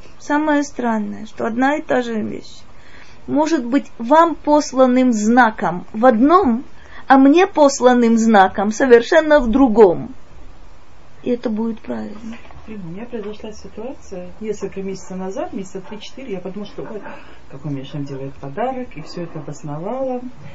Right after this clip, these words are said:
Speaker 2: мне так было хорошо.
Speaker 1: Ну, потом всё
Speaker 2: Потом я
Speaker 1: перевернулось,
Speaker 2: поняла,
Speaker 1: да?
Speaker 2: что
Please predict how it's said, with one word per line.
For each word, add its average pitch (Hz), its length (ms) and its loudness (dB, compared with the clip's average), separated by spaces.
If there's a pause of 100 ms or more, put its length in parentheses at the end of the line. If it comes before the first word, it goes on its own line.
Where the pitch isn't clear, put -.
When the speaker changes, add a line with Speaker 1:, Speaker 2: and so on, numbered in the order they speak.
(200)
Speaker 2:
мне 147 100 -12
так 139 140 -14
было 131 160 -14
хорошо. 143 600 -12
Speaker 1:
Ну, 240 80 -4
потом 202 220 -2
всё 196 160 2
Speaker 2:
Потом 320 180 6
я 277 140 10
Speaker 1:
перевернулось, 220 500 6
Speaker 2:
поняла, 175 260 2
Speaker 1:
да? 139 60 -10
Speaker 2:
что - 380 -2